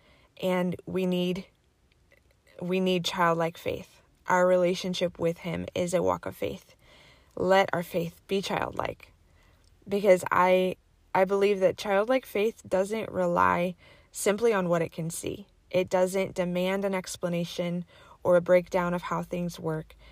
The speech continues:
It doesn't seek proof of what it's told. Childlike faith simply believes and trusts.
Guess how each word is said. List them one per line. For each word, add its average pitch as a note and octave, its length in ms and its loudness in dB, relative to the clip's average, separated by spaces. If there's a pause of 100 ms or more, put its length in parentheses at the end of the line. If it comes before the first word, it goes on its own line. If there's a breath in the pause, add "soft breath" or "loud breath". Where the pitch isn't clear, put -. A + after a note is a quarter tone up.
(260 soft breath)
It F#3 240 0
doesn't F#3 440 0
seek - 400 -6
proof G#3 360 -2
of F3 160 -4
what E3+ 220 0
it's - 220 -6
told. - 400 -8 (260)
Childlike F#3 640 0
faith F3 400 -4 (420 soft breath)
simply G3+ 480 -2
believes F#3 580 -2
and E3 240 -6
trusts. - 720 -10